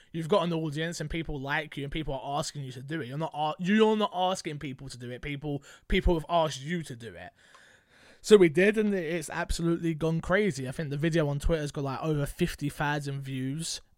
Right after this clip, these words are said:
um, on that video. Just that one video, which sort of went mini viral, I guess. I don't know. I don't know what viral counts as now.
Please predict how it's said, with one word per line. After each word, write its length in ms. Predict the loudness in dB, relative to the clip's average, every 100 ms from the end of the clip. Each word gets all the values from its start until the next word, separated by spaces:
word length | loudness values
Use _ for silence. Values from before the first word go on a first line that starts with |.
| -12
um, 680 | -6 -4 -4 -6 -6 -8 -10 _ _ -12
on 140 | -6 -6
that 160 | -6
video. 400 | -6 -4 -2 -2
Just 180 | -2 2
that 220 | 6 6
one 280 | 4 2 0
video, 440 | -4 -6 -6 -4
which 200 | -4 -4
sort 220 | -4 -4 -6
of 140 | -10
went 240 | -10 -10 -14 _ _ _ _ _
mini 500 | -14 -12 -12 -12 -16 _ _ _ _
viral, 480 | -14 -10 -10 -8 -10
I 60 | -10
guess. 240 | -10 -10
I 60 | -10
don't 100 | -10
know. 100 | -6
I 60 |
don't 100 | -4
know 60 | -2
what 160 | -4 -2
viral 300 | -2 -2 -6
counts 320 | -8 -8 -10
as 120 | -12
now. 200 | -12 -12